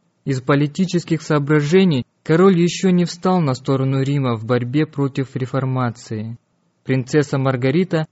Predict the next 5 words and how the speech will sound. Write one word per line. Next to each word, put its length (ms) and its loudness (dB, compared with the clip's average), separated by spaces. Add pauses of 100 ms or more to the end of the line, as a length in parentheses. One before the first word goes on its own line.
(200)
по-прежнему 640 2
лелеяла 640 2
в 80 -8
сердце 420 -4
надежду, 720 0